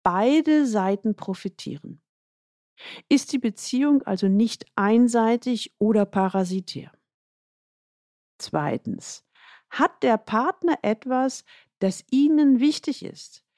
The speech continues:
das Sie wirklich brauchen können? Drittens, können Sie dem Partner etwas bieten, was ihm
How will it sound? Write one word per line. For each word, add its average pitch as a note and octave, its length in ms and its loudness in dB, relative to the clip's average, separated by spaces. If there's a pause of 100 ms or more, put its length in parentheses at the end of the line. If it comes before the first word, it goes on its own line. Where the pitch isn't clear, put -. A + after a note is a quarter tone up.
(160)
das G3 160 -2
Sie G3 100 -2 (200)
wirklich F4 560 2
brauchen C4 500 0
können? - 400 -14 (1800)
Drittens, - 720 -2 (440)
können F4 380 2
Sie C#4+ 160 0
dem F#3+ 220 0
Partner F4 560 -2
etwas - 380 -8
bieten, D#4+ 580 -2
was F#3+ 340 -2 (240)
ihm D#4+ 540 2